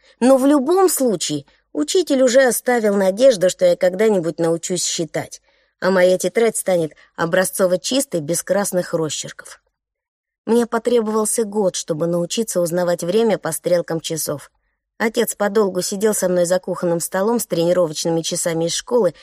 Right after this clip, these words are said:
которые он иногда в отчаянии швырял на пол, отчего из часов вываливались какие-то запчасти, и гадкая штука начинала трезвонить.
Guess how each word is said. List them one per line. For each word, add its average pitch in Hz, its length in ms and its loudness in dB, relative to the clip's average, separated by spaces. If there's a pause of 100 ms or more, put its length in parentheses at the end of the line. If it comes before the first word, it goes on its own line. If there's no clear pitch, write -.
(260)
которые 185 560 -2
он 185 200 0
иногда 185 380 -2
в 180 60 -2
отчаянии 175 460 0
швырял 170 420 0
на 156 180 -4
пол, - 200 -12 (540)
отчего 226 440 0
из 220 120 2
часов 233 360 -2
вываливались 196 640 -2
какие-то 185 420 -4
запчасти, 175 640 -4 (300)
и 196 80 -6
гадкая 185 420 2
штука - 360 -4
начинала 165 560 -2
трезвонить. 139 720 -10